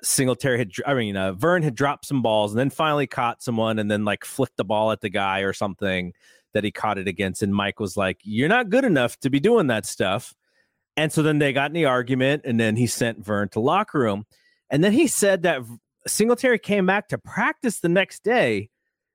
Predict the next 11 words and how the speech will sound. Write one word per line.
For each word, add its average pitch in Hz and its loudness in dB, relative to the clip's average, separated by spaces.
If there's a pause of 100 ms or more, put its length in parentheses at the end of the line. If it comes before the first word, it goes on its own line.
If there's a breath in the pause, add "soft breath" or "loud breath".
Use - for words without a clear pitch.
(240)
and 151 0
had 170 0
a 214 2
rap, 220 -2 (1200 soft breath)
wrote 180 4
a 339 2
rap 254 0
and 175 -4
performed 269 2
a 285 4
rap 208 0